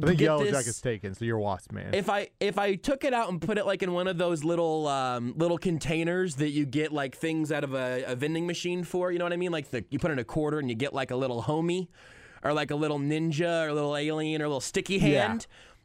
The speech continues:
Speaker 2: If I would have grabbed that after it stung me and then just put it in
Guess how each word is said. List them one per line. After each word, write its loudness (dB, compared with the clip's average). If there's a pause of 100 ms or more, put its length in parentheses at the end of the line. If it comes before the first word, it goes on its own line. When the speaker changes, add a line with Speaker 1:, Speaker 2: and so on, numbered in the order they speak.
Speaker 2:
If 0
I 2
would 0
have -2
grabbed -2
that 0
after 0
it -4
stung -2
me 0
and -2
then 0
just -2
put 2
it -2
in -2